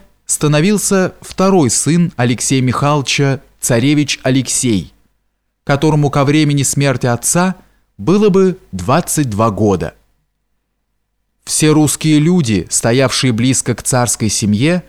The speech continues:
и даже иностранцы, бывавшие во дворце московского государя, восхищались блестящими способностями этого преемника тишайшего царя. Воспитанный ревностным сторонником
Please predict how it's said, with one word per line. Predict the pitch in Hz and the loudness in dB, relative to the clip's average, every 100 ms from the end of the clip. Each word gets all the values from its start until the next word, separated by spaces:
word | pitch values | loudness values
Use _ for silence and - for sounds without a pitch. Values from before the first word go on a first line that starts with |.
| _ _ _ _ _ 143 | _ _ _ _ _ -2
и | 143 | 2
даже | 160 143 147 | 2 2 2
иностранцы, | 143 135 - 165 202 185 - 92 82 - | 2 -2 -2 0 0 0 0 -4 -6 -4
бывавшие | 117 127 131 - 135 | 0 2 0 0 -2
во | 120 | 0
дворце | 110 120 120 135 120 | 0 -2 -2 0 0
московского | 117 - 123 - 113 104 | 0 0 -2 -2 -2 -2
государя, | 101 - 113 170 175 85 - _ _ _ _ _ _ | -2 -2 0 0 0 -2 -6 _ _ _ _ _ _
восхищались | 185 277 - 156 - 190 196 185 - - | -4 -2 0 -2 0 0 2 0 -4 -8
блестящими | - 113 131 - 185 202 - 175 165 | -4 -2 -2 -2 -2 0 0 0 0
способностями | - 147 - 160 147 147 - 143 139 131 - | -2 -4 -2 -2 0 -2 0 0 0 -2 -2
этого | 127 127 120 101 | -2 0 -2 0
преемника | 110 95 143 160 151 147 143 139 - - | -2 0 0 2 0 0 -2 -2 -10 -6
тишайшего | 131 - 113 110 - 107 107 | -2 0 0 0 -2 -2 -2
царя. | - 104 98 82 - _ _ _ _ _ _ _ _ _ _ _ _ _ _ | -2 -2 -2 -4 -10 _ _ _ _ _ _ _ _ _ _ _ _ _ _
Воспитанный | 90 117 - - 143 147 139 139 | -2 0 -2 -4 -2 0 0 0
ревностным | 123 143 135 127 - 123 | 2 0 0 -2 -2 -2
сторонником | - 120 131 135 131 - 123 | -2 0 2 0 0 0 -2